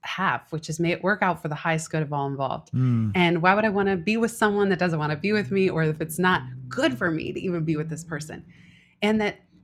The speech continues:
Speaker 1: why wish for anything? She, Tosha Silver talks about the grocery list for God that a lot of manifestation <laughs> advice teaches. Even book sales, something like that. I mean,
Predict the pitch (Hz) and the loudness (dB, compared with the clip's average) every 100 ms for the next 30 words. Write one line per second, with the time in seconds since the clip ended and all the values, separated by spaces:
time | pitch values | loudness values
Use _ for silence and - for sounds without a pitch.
0 | - - 190 214 254 190 240 - - - | -20 -6 4 4 4 4 2 2 -2 2
1 | 185 208 190 135 165 - 165 160 208 202 | 4 4 2 0 -2 -2 -2 0 0 2
2 | 196 185 175 175 160 165 151 151 156 156 | 0 2 2 0 0 -2 -2 0 2 2
3 | 160 160 151 - 147 139 151 139 127 127 | 2 0 0 -2 -4 2 4 4 2 -2
4 | - 151 143 139 147 151 160 151 - 160 | -2 -2 2 2 2 0 0 -4 -2 0
5 | - 190 147 143 147 156 - 151 - 98 | 4 4 4 0 0 0 -2 -4 -4 -4
6 | 160 - 285 277 190 240 - - 147 - | -2 0 2 2 2 0 0 -2 -2 -2
7 | - 175 - 208 208 185 180 208 175 170 | -8 -2 2 2 4 4 4 2 2 2
8 | 185 | 0